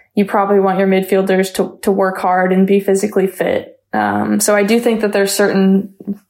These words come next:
requirements of positions. Um, but I also think there's a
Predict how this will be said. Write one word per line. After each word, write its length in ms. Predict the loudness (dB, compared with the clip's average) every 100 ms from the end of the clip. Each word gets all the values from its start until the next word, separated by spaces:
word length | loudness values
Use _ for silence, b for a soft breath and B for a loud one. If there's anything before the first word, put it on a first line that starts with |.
| _
requirements 840 | -4 -2 0 -2 0 0 0 0
of 160 | -2 -4
positions. 800 | -4 -4 -2 -2 0 -2 -4 -4
Um, 540 | -2 0 -2 -4 -8 B B B _
but 120 | -2
I 120 | 0
also 280 | 0 0 -2
think 260 | -2 -2 0
there's 160 | 0
a 60 | 0